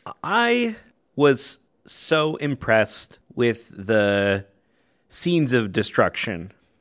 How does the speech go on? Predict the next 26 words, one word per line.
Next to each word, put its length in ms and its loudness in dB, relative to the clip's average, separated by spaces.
in 160 -2
Dante's 500 -2
Peak, 380 -8
particularly 1200 2
the 460 0
destruction 500 0
of 120 2
the 280 6
Main 300 2
Street 420 -2
area. 580 4
They, 180 2
they 180 2
must 260 2
have 320 0
constructed 760 0
these, 720 -4
you 120 0
know, 140 0
facades 720 2
of 80 -4
the, 140 -4
of 300 -6
these 180 -6
buildings, 640 -2
uh, 120 -4